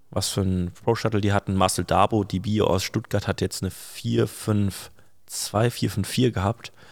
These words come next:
Ähm, Laser, Start und Ende, ähm, was schon ordentlich ist.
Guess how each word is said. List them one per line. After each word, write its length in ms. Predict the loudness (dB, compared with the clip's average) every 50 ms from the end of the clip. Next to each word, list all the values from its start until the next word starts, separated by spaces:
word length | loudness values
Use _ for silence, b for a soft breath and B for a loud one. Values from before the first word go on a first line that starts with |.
| B B B B B -2
Ähm, 380 | 0 2 2 2 2 0 -2 -2 -4 -10 -10
Laser, 420 | -2 2 4 4 4 4 4 2 2
Start 380 | 2 2 2 2 2 2 0
und 120 | -4 -2 0
Ende, 380 | 0 2 4 4 2 2 0 B B B B B B B B B B -4 0
ähm, 520 | 0 2 2 2 2 2 2 0 0 -2 0 2
was 420 | 2 2 2 0 -6 -10 -12 -16 -20 -18
schon 440 | -8 0 2 2 4 4 2 -4 -6 -8 -14 -20 -4
ordentlich 400 | 0 0 0 0 -4 -10 -14 -14
ist. 240 | -16 -16 -18 -20 -20